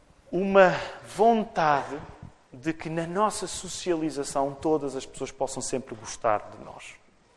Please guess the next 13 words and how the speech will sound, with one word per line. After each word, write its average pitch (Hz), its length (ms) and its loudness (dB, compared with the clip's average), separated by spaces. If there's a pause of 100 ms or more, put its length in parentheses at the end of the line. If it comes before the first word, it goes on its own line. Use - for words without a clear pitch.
(720)
O 220 120 -2
que, 233 120 -2
no 311 140 2
fundo, 240 260 -2
é 233 60 8
uma 220 160 0
certa 214 400 0
presunção 175 720 -4
de 165 100 -6
bondade 151 760 2
inerente. 117 600 -8 (1120)
Quero 160 160 4
explicar. 113 440 -6